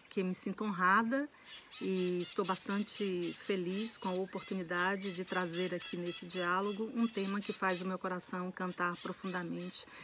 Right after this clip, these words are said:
que é o tema da economia local, criativa, dinâmica e sustentável. É, eu não tenho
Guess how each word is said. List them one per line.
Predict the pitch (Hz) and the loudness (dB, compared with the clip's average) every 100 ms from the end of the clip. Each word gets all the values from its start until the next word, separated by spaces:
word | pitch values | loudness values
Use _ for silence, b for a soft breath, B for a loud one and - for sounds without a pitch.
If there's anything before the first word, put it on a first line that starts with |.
| B B | B B
que | - | 2
é | 202 | 4
o | 190 | 4
tema | - 185 185 180 | 0 0 0 0
da | 180 | 0
economia | 180 - 185 175 175 180 | 0 0 -2 0 0 0
local, | 180 180 - 175 175 175 | 0 -2 2 2 2 -2
criativa, | - 185 170 - - 175 185 | -2 0 0 -2 -2 -2 -2
dinâmica | 160 190 175 175 180 175 180 | -2 0 0 0 -2 -4 -4
e | 175 | -2
sustentável. | - - 185 180 156 143 180 175 B B B B - | -4 -4 -6 -6 -6 -6 -8 -12 B B B B -2
É, | 185 180 175 175 170 | 0 2 2 2 0
eu | 180 185 | 0 2
não | 185 190 190 | 2 2 0
tenho | - 185 180 | 0 0 0